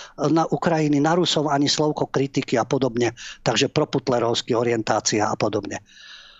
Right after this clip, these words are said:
Neviem, či to, e, zaznelo minule, ale ja som to dal na takomto príklade.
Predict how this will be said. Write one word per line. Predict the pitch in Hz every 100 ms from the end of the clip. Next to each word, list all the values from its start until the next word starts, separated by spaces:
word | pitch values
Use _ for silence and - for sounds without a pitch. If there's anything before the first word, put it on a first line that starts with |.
| _ -
Neviem, | 151 170
či | - 165
to, | 160
e, | 127 - - 139 139 123 113
zaznelo | 147 160 185 180
minule, | 175 175 170
ale | 160 156
ja | 151
som | 151 151
to | 143 139 113 _ - - - - _
dal | - 135 139
na | 131
takomto | 120 139 127 110
príklade. | - - 139 131 147 175